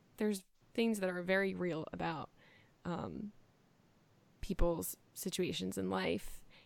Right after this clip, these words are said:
And there's also ways to be creative to try to pursue a life that you want. Like, something that kind of, um,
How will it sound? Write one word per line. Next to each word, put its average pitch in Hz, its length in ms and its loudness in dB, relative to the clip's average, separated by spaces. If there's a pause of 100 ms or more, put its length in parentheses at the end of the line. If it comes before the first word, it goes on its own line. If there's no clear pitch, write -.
(260)
And 220 180 8
there's 233 160 8
also 233 320 8
ways 190 320 8
to 185 120 -4
be 180 260 0
creative 180 600 2
to 190 100 -6
try 185 240 -2
to 180 160 0
pursue 175 840 2 (1080)
a 196 80 2
life 180 300 4
that - 160 -2
you 180 140 0
want. 185 340 -2
Like, 180 340 0
something 208 380 2
that 175 240 0 (800)
kind 196 200 4
of, 185 160 2 (800)
um, 180 480 0